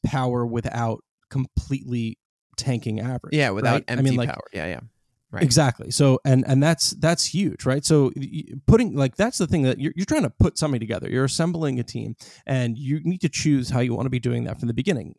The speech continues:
Speaker 1: You've kinda made it clear that, like, listen, <clears throat> if I'm weighting all the five categories, I'm gonna put ten or fifteen percent on stolen base and average, and I'm gonna put everything else on home runs,
Speaker 2: Yeah.
Speaker 1: runs, and ribbies, right? And my mentality is always a little bit different. Mine's like,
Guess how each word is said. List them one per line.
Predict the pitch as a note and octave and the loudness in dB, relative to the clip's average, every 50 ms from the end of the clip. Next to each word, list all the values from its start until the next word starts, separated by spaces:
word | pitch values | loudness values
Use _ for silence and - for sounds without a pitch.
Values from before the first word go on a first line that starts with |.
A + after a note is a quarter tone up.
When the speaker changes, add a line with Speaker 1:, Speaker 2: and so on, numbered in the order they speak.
| _ - | _ -14
Speaker 1:
You've | A#2+ A2+ B2 C#3+ C#3 | -8 -4 -2 -2 -2
kinda | - D3 C#3 B2+ | 0 0 0 2
made | A#2+ A#2+ A2+ | 2 0 0
it | A#2 - | -2 -4
clear | - - B2 A#2+ A#2 | -4 -2 0 0 0
that, | A#2 B2+ - | -2 -2 -4
like, | C3 B2 B2+ - _ _ _ _ _ _ | -6 -8 -8 -10 _ _ _ _ _ _
listen, | - D3 - - - - _ _ | -8 -6 -6 -8 -10 -14 _ _
<clears throat> | _ - | _ -10
if | F#3 - D3+ C3+ - - | -8 -8 -8 -6 -4 -2
I'm | D3 C3+ B2+ | 0 2 4
weighting | B2 C#3 E3 F3 F3+ F3 E3 | 4 4 4 4 2 2 2
all | D3 C#3 | 2 2
the | B2 B2+ - | 2 0 0
five | C#3 A#2+ A#2+ A2 - | 0 0 -2 -2 -2
categories, | B2+ A#2+ A#2+ A#2+ A#2 C3+ C#3 C#3+ C#3+ C#3+ - - _ - - _ - | -2 -2 -2 -2 0 0 2 2 2 0 -4 -8 _ -16 -20 _ -4
I'm | - C#3 | 0 2
gonna | D3+ D3+ C#3+ | 2 2 4
put | - E3 D#3 - - | 4 2 2 0 -2
ten | - C#3 C#3+ | -2 -2 0
or | C3 B2 | -2 0
fifteen | - C3+ B2+ - - B2+ A#2 - | 0 -2 -2 0 0 -2 -2 -2
percent | A#2 A#2+ - A#2+ A2+ - | -2 -2 -2 -4 -4 -4
on | - B2 A#2+ | -4 -4 -4
stolen | - - B2 A#2+ A#2 B2 C#3+ | -4 -2 -2 0 0 0 -2
base | B2 A#2 A#2 - | -2 -2 -2 -4
and | A#2+ A#2+ | -6 -6
average, | A2+ A2+ A#2 C#3+ C#3+ C3+ - | -4 -4 -4 -6 -6 -8 -6
and | - C3 B2+ | -4 -2 0
I'm | |
gonna | A#2+ A#2+ - | 0 -2 -2
put | - - - - - | -4 -8 -8 -6 -4
everything | C3 B2+ A#2+ C3+ B2+ - B2 A#2 A2+ | -4 0 0 0 0 0 0 -2 -2
else | G#2+ G#2+ G#2+ - - - - | -2 -4 -4 -6 -6 -4 -4
on | B2 A2+ A2 A2 | -2 -2 -2 -2
home | A#2+ B2+ A#2+ A2 G#2+ | -2 -2 -2 -2 -2
runs, | G#2+ A#2 A#2 A2 | -2 -4 -4 -4
Speaker 2:
Yeah. | A2+ G2+ - | -4 -4 -4
Speaker 1:
runs, | - A#2 A#2+ | -4 -4 -4
and | - - | -4 -4
ribbies, | C3 B2 - - - C#3 - - _ - | -6 -6 -6 -6 -10 -10 -12 -12 _ -2
right? | C3 B2 C#3 - _ _ - - - - - _ | 0 0 0 0 _ _ -20 -20 -20 -20 -20 _
And | - - C#3+ C3+ B2+ B2 B2 A#2+ A2 G#2 - - F3 | -2 0 2 4 4 4 4 2 0 -4 -6 -4 -2
my | D3 B2+ B2 C#3 C#3 | 0 0 2 2 2
mentality | C#3 C#3+ C3 C3+ C#3 B2 B2 A#2 A#2+ | 2 2 2 2 2 2 2 2 0
is | A#2+ - - - _ - _ - | -2 -2 -6 -10 _ -20 _ -4
always | B2+ B2 A#2+ A#2+ A#2+ A#2 | -2 -2 0 0 0 0
a | A#2+ | -2
little | A2+ A2 G#2+ | -2 -2 -2
bit | A2+ - - _ | -4 -6 -6 _
different. | - G#3 - - - A2+ | -2 -2 -2 -2 -4 -6
Mine's | B2 A#2 A#2+ B2 A2+ - | -2 -2 0 0 0 0
like, | B2+ A#2 A#2+ - | -2 -2 -2 -4